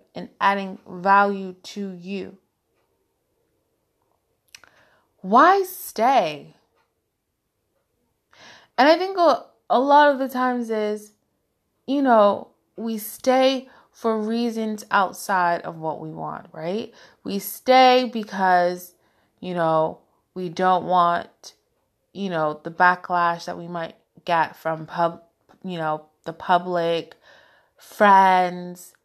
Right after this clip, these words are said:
family. You know, we're staying because, you know, of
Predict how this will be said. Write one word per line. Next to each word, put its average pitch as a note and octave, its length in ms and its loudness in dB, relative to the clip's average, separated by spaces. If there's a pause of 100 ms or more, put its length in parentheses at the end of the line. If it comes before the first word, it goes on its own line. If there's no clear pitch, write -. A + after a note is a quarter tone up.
(140)
family. G3 1200 -2 (340)
You F3+ 120 -12
know, D#3+ 240 0
we're E3 240 -2
staying A3 720 -2
because, F3+ 920 -2 (460)
you F#3 120 -8
know, D#3+ 460 0 (120)
of D#3+ 280 -2